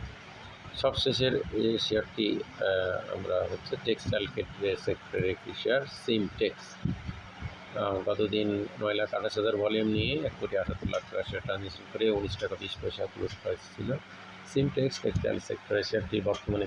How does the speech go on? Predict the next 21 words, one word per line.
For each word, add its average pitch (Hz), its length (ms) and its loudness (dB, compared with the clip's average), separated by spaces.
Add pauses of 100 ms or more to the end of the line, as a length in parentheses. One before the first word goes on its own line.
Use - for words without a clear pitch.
পি 110 80 4
রেশিও 117 380 4 (580)
পনেরো 135 220 6
দশমিক 101 340 2
সাত 113 220 2 (140)
চার, 85 180 4 (220)
সেফটি 113 340 2
বিনিয়োগ 101 480 2
গোপী, 107 400 4 (680)
লোন 101 220 2
মার্জিন 95 380 0
বলবৎ 110 320 4
রয়েছে, 131 220 4
এক 117 180 2
টাকা 104 140 2
বাইশ 101 320 0
পয়সা 110 200 0
ইপিএস, 127 400 4 (140)
চমৎকার 98 360 -2
ইপিএস। 127 440 2 (840)
শেয়ারটির 120 360 4